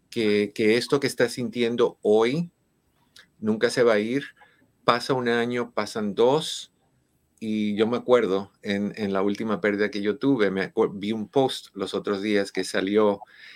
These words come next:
que dice, "¿Cómo se siente un año después? Igual que el primer día". Ese fue mi post. Entonces, y,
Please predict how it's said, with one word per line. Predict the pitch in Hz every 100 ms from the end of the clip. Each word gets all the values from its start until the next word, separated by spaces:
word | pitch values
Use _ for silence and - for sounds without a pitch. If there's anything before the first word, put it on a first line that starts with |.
| _ -
que | 113
dice, | 110 - 104
"¿Cómo | - 117 123 127
se | - 120
siente | - 123 120 117 117 113
un | 117 117
año | 117 120 123
después? | 110 - - 127 170 - - - _ _ _ _ _
Igual | 107 98 107 107 107
que |
el | 104
primer | 90 98 95 92
día". | 87 92 82 - _ _ _ _ _ _ _ _ - _
Ese | - 113 139
fue | 123 117
mi | 117
post. | 107 - - - - - -
Entonces, | 104 135 139 139 - - - _
y, | - - 117